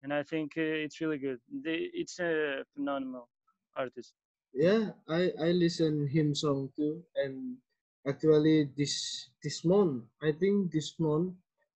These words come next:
Speaker 2: he will make a concert in Indonesia, in Jakarta.
Speaker 1: Yeah. Oh, I think I saw that, actually. Yeah,
Speaker 2: I have a
Speaker 1: uh,
Speaker 2: plan
Speaker 1: I
Speaker 2: to
Speaker 1: saw
Speaker 2: watch
Speaker 1: one
Speaker 2: him.
Speaker 1: post, maybe. Yeah. <laughs>
Speaker 2: But this, um, this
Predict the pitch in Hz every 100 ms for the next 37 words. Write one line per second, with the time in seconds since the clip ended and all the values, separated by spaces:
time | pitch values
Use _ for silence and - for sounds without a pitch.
0 | - 160 160 160 156 156 151 156 156 156
1 | 151 147 160 160 170 147 - 156 151 160
2 | 151 143 165 165 127 113 - 139 135 113
3 | 135 - 120 107 - 156 170 175 170 175
4 | - - - _ _ _ - 170 185 180
5 | 180 202 151 196 190 160 131 - 156 -
6 | 143 127 _ _ 139 143 147 143 147 147
7 | 139 143 147 143 143 151 151 156 151 151
8 | 147 147 143 147 147 156 156 139 - -
9 | 135 143 127 - - _ _ _ _ 143
10 | 139 139 - 196 175 151 _ _ _ _
11 | _ 139 139 135 - _ 135 135 - -
12 | 123 127 127 127 123 - 139 131 -